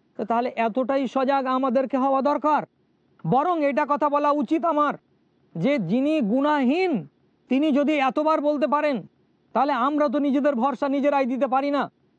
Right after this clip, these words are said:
অতএব আমাদেরকে এর চাইতে কত বেশি পরিমাণে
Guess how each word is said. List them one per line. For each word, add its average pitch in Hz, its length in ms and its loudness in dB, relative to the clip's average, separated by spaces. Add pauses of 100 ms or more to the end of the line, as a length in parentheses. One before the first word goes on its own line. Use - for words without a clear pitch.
(140)
অতএব 254 420 0
আমাদেরকে 247 540 0
এর 262 260 0
চাইতে 262 300 0 (140)
কত 330 340 0
বেশি 294 640 0
পরিমাণে 294 760 0